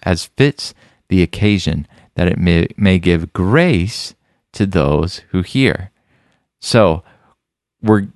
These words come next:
using our speech in a way that gives grace. It gives the power of God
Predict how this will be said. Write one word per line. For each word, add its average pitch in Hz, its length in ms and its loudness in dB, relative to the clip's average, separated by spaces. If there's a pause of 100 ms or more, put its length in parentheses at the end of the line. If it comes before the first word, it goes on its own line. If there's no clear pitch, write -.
(160)
using 135 540 2
our 110 100 2
speech - 500 -2
in 101 120 0
a 101 80 2
way 101 200 2
that 80 160 -2
gives 90 300 -4
grace. 95 600 0
It - 140 -10
gives 92 240 -2
the 87 100 -2
power 123 580 0
of 95 180 -2
God 92 460 0